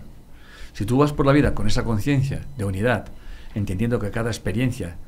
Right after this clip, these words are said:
es algo que tiene que ver contigo, que tú tienes la oportunidad de, de, de perdonar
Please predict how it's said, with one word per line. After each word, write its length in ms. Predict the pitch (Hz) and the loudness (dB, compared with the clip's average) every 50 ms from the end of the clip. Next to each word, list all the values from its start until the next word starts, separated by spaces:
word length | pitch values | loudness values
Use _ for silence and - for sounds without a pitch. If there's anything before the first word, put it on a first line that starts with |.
| - - - - - | -14 -18 -18 -14 -6
es 80 | 95 | -2
algo 140 | 110 113 107 | -2 -2 0
que 60 | 104 | 0
tiene 160 | 101 104 104 104 | 0 0 0 0
que 80 | 107 | 0
ver 100 | 104 110 110 | -2 -2 -4
contigo, 520 | - 90 85 - 135 123 104 95 - - - - - - - - - | -4 -6 -4 -2 -2 0 0 0 -2 0 2 4 4 4 6 6 4
que 120 | - - 98 | 4 4 2
tú 140 | - 135 | 0 0
tienes 220 | 127 127 123 117 104 | 2 2 2 2 2
la 60 | 117 | 2
oportunidad 520 | 110 110 - 110 - 110 104 110 113 110 107 - - - | 0 0 -2 -4 -2 2 6 8 12 12 12 12 10 8
de, 240 | 104 110 104 101 107 123 | 6 6 6 4 2 0
de, 340 | - 107 98 98 107 104 104 - - - - - - - - - - - | -2 -6 -6 -4 -4 -4 -4 -8 -14 -16 -18 -20 -20 -18 -18 -16 -14 -10
de 200 | 135 117 113 107 | -6 -2 -2 -2
perdonar 600 | - 120 113 107 104 107 101 113 127 117 - - | 0 0 0 2 2 2 2 2 2 0 -2 -4